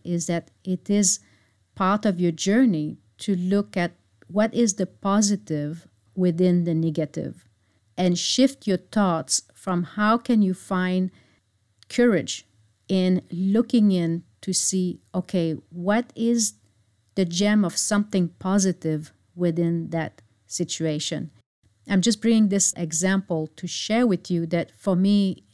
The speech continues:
I am very careful as to what I will choose to watch at nighttime because I know how my mind works. Now, the bigger question would be, how do you stop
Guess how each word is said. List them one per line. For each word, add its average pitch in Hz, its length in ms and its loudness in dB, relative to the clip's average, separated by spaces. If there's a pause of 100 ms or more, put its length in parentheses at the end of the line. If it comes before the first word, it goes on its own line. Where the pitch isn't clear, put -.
I 175 180 -4
am 175 200 0
very 208 300 2
careful 180 580 -4
as 160 200 -2
to 170 260 -8
what 170 260 -2
I 175 80 -2
will 160 220 -4
choose 269 420 0
to 170 180 -4
watch 151 360 -4
at 160 160 -8
nighttime 165 600 -4 (680)
because 185 600 0 (200)
I 175 140 -2
know 185 300 2
how 175 260 -2
my 165 240 -2
mind 156 420 -4
works. 160 640 -4 (1600)
Now, 185 300 2
the 196 160 0
bigger 220 280 2
question 214 400 0
would 180 160 -2
be, 180 140 -2
how 285 380 0
do 269 100 2
you 190 160 2
stop - 340 -6